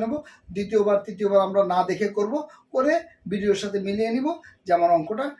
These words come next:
মিলছে কিনা। কোথাও যদি আটকে যায় বা না মিলে তখন আমরা ভিডিওটা একটু দেখে নিব। এইভাবে আমরা প্রত্যেকটি অঙ্ক করতে থাকি। ইনশাল্লাহ, আমাদের অঙ্কগুলো একসময় আমাদের আয়ত্তে চলে আসবে।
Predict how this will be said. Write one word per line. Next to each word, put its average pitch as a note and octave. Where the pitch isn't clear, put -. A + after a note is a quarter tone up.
মিলছে G#3
কিনা। D#3+
কোথাও G#3
যদি A3+
আটকে A3+
যায় C#4+
বা F3+
না F#3+
মিলে C#4
তখন D4+
আমরা C#4
ভিডিওটা F#3
একটু F3
দেখে C#3
নিব। A#2
এইভাবে A3+
আমরা G#3+
প্রত্যেকটি G#3+
অঙ্ক A#3
করতে -
থাকি। G#3+
ইনশাল্লাহ, B3
আমাদের F#3+
অঙ্কগুলো G#3+
একসময় C4+
আমাদের F3+
আয়ত্তে F#3
চলে A3
আসবে। -